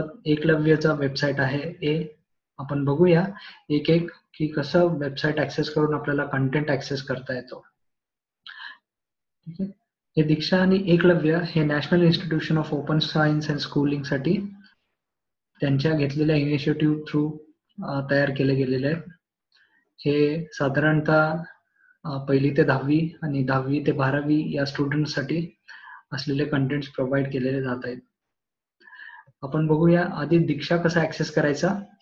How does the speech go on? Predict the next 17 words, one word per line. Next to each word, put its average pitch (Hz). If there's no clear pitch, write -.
दीक्षा 139
access 165
करण्यासाठी 165
ब्राउझरमध्ये 156
type 156
करा 156
एचटीटीपीएस 151
स्लॅश 147
दीक्षा 151
डॉट 147
जीओव्ही 151
डॉट 135
इन. 131
ओके, 202
तुम्ही 143
दीक्षा 143
डॉट 156